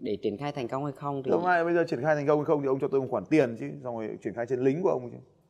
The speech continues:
Speaker 2: Ông phải cho tôi quyền sinh quyền sát thì nó sẽ triển khai được. Đúng không? Muốn triển khai thì ông chủ đứng ra một bên cho tôi quyền sinh quyền sát.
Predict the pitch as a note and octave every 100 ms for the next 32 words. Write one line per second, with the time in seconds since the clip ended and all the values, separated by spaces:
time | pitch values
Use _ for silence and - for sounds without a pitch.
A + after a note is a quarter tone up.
0 | _ C3+ C#3+ A#2+ B2+ C3 C3+ A#2 D3 C#3
1 | A#2 - D3+ D3+ B2 G#2+ - C3+ B2+ B2
2 | F#2 F2 B2 A2+ G2 - _ D3 D#3+ D3
3 | D3 D#3 B2+ D3+ C#3+ C3 C3+ A#2+ F#2+ D3+
4 | D#3+ E3 C#3 C#3 C#3+ C#3 C#3 C3+ C3 A2
5 | C#3 C3 A2+ A#2